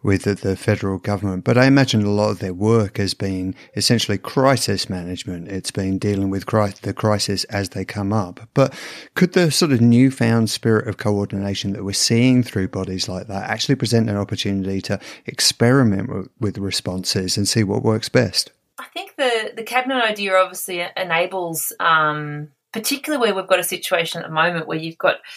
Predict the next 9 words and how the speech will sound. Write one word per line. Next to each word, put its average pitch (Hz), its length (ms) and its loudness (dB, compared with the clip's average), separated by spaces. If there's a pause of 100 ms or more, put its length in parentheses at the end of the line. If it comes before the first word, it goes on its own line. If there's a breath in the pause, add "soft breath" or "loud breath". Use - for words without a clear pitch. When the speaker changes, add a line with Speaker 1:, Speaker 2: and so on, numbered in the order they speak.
(300 loud breath)
Speaker 2:
different 202 340 -8
parties, 165 720 0
um, 151 480 -4 (100)
in 170 280 -6
power, 170 560 2 (100)
it - 80 -6
actually 233 720 -2
enables, 170 720 -2 (360 soft breath)
uh, 156 440 0